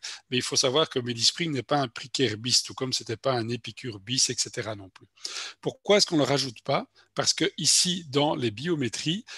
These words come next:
ce sont clairement des mesures que le médecin prend. Il prend la tension lui-même, il prend le pouls, il prend la saturation, il fait un I N R éventuellement qu'il a fait avec une tigette. C'est pour ça que l'I N R se retrouve là.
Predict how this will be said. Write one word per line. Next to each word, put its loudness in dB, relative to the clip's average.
ce -4
sont 2
clairement 4
des 0
mesures 0
que -2
le 6
médecin 2
prend. 0
Il -10
prend 0
la 6
tension -2
lui-même, -2
il -8
prend -2
le -2
pouls, -6
il -6
prend -2
la 4
saturation, 0
il 2
fait 6
un 4
I 4
N 6
R 6
éventuellement 0
qu'il -2
a -2
fait 2
avec 2
une -4
tigette. 2
C'est 2
pour -4
ça 2
que 0
l'I 2
N 2
R 4
se 2
retrouve -10
là. -4